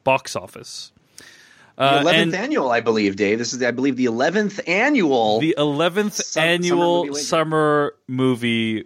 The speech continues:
Speaker 1: Wager. Now, uh, it, you know, inexplicably, for reasons that pass incomprehension,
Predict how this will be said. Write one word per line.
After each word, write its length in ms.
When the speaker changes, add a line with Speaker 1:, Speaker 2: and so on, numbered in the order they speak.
Speaker 1:
Wager. 480
Now, 600
uh, 680
it, 140
you 100
know, 260
inexplicably, 1120
for 160
reasons 380
that 240
pass 380
incomprehension, 880